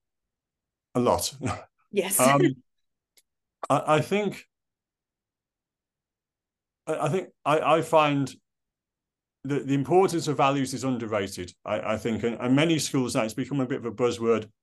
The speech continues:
Speaker 1: Schools have their mission statement, their vision statement, their list of
Speaker 2: Hmm.
Speaker 1: values. But I, I don't know if they use the values that much when I see them. It's just the same as with a mission statement or a vision statement. Sometimes they're just something on the wall. And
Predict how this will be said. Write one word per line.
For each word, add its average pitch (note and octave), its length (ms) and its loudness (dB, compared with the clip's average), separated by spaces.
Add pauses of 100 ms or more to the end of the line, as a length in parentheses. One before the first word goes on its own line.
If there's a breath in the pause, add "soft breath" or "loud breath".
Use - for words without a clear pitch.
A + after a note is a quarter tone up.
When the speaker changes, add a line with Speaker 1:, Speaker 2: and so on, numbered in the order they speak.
(160)
Speaker 1:
Schools A#2+ 420 -4
have A2 140 -2
their G#2+ 100 0
mission B2 260 -2
statement, A2+ 340 -4
their G2+ 80 -6
vision A2+ 200 -4
statement, A2 400 -4
their G#2 120 -8
list G#2+ 180 -4
of A3 80 2
Speaker 2:
Hmm. G#3 40 -2
Speaker 1:
values. - 540 -2 (420)
But - 140 2
I, - 140 -2 (340)
I C#3 40 0
don't D#3+ 180 2
know E3+ 80 0
if C3+ 80 -2
they D3+ 80 2
use C3 600 -2 (380)
the A#2 80 -8
values G2 420 -2
that F#2+ 160 -4
much F2+ 240 -10
when G2+ 60 -4
I F#2+ 60 -2
see F#2+ 180 -6
them. F2+ 140 -2
It's - 140 -8
just - 280 -8 (640)
the B2 60 -6
same D3 180 2
as B2+ 100 2
with B2+ 100 2
a A2+ 40 2
mission C3 320 0
statement G2+ 320 -4
or F2+ 60 -6
a G2+ 40 -6
vision B2 240 -4
statement. G2 320 -4
Sometimes B2+ 420 -2
they're A2+ 80 -6
just A2+ 220 -6
something A2+ 320 -6
on A2 100 -2
the G2+ 80 -6
wall. B2+ 340 2
And G2 180 -4